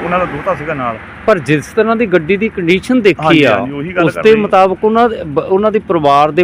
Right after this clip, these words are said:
Speaker 2: ਬਾਕੀ ਮੈਂਬਰਾਂ ਦੀ ਕਿਸ ਤਰ੍ਹਾਂ ਦੀ
Speaker 1: ਉਹਨਾਂ ਦੀ ਵੀ
Speaker 2: ਕੰਡੀਸ਼ਨ ਆ?
Speaker 1: ਹਾਲਤ ਯਾਨੀ ਕਿ ਜ਼ਿਆਦਾ ਹੀ ਖਰਾਬ ਆ,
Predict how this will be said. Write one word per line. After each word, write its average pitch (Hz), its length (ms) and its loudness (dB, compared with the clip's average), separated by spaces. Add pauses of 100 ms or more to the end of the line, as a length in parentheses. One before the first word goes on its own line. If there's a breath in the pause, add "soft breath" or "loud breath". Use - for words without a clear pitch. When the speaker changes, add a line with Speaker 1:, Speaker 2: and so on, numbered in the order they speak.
Speaker 2:
ਬਾਕੀ 143 300 0
ਮੈਂਬਰਾਂ 170 420 2
ਦੀ 165 220 2 (100)
ਕਿਸ 147 180 -4
ਤਰ੍ਹਾਂ 147 220 0
ਦੀ 135 40 0
Speaker 1:
ਉਹਨਾਂ 214 120 2
ਦੀ 208 80 -4
ਵੀ 127 140 -4
Speaker 2:
ਕੰਡੀਸ਼ਨ 202 340 -4
ਆ? 190 680 -10
Speaker 1:
ਹਾਲਤ 147 300 -6
ਯਾਨੀ 147 240 -10
ਕਿ 143 140 -12 (340)
ਜ਼ਿਆਦਾ 123 180 -6
ਹੀ 131 60 -4
ਖਰਾਬ 117 260 -6
ਆ, 113 100 -12